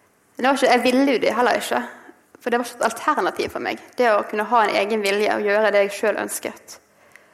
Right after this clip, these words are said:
Jeg var til for alle andre. Jeg hadde bibelgrupper, hadde andakter, samtaler. Jeg kunne sitte natt etter natt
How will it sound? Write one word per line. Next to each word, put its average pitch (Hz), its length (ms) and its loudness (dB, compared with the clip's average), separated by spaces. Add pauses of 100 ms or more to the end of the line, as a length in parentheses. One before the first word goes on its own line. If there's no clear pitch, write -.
(200)
Jeg 277 160 2
var 220 240 2
til 240 180 0
for - 160 0
alle 214 180 2
andre. 214 340 -2 (1040)
Jeg 214 140 -2
hadde 240 320 0
bibelgrupper, 208 800 0 (160)
hadde 220 240 -4
andakter, 233 720 -2 (720)
samtaler. 233 880 0 (640)
Jeg 233 140 0
kunne 226 180 0
sitte 226 380 -2
natt - 600 -4 (200)
etter 220 280 -2
natt - 460 -4